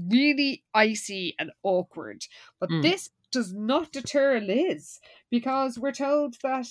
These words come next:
Speaker 1: um, you know, as they have this sort of, like, "Do, have you seen my hair comb?" Have you, you know, very, very cold exchange.
Speaker 2: Yes.
Speaker 1: Um, Jessica th-, or Liz thinks, "I've worked hard for this, I'm not going to crumble now."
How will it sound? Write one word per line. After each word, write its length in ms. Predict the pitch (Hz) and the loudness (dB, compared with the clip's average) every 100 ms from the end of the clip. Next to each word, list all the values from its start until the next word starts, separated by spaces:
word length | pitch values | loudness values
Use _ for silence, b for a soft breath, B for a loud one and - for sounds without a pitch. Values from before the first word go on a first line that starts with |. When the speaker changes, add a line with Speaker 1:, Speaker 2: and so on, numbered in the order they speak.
| 277 | -2
Speaker 1:
um, 520 | 254 247 240 220 190 _ _ b b b b - | 0 0 0 -4 -12 _ _ b b b b 0
you 80 | 233 | 4
know, 140 | 196 | 6
as 140 | 202 | 4
they 100 | 214 | 2
have 160 | 208 196 | 0 0
this 120 | 190 | 0
sort 160 | 202 185 | -2 -6
of, 100 | 170 | -4
like, 200 | 151 170 - | -6 -8 -10
"Do, 260 | 214 202 196 | -10 -8 -4
have 180 | 208 | -2
you 100 | 202 | -4
seen 180 | 226 226 | -6 -2
my 140 | 214 226 | 2 2
hair 220 | 220 196 | 2 0
comb?" 300 | 214 214 339 | -2 -4 -4
Have 140 | 233 208 | -6 -6
you, 100 | - | -4
you 120 | 220 | -2
know, 100 | 170 156 | -2 -2
very, 320 | 214 202 202 180 | 2 4 2 2
very 420 | 185 175 170 - _ _ - | 2 2 -2 -6 _ _ -10
cold 720 | - 208 196 185 175 175 175 - | 4 4 6 2 -2 -4 -8 -12
exchange. 380 | 170 - - 175 | -12 -8 2 4
Speaker 2:
Yes. 420 | 151 127 - - B B B B B - | 4 2 -4 -14 B B B B B -2
Speaker 1:
Um, 520 | 202 196 190 185 185 - _ _ | 2 2 0 -6 -12 -18 _ _
Jessica 420 | - 214 - 208 | -2 -2 0 2
th-, 220 | 196 208 - | 2 0 0
or 140 | 196 | 0
Liz 260 | 208 214 185 | 2 0 0
thinks, 400 | 226 180 - - b b - | -4 -4 -8 -18 b b -12
"I've 180 | 180 156 190 | -10 -10 -10
worked 220 | - - | -10 -8
hard 220 | 202 - | -10 -10
for 80 | 180 | -8
this, 180 | 175 170 | -6 -6
I'm 60 | |
not 120 | 175 | -8
going 80 | 180 | -10
to 40 | 151 | -14
crumble 400 | - 233 208 233 | -2 0 2 4
now." 500 | 240 220 180 170 | 6 6 4 0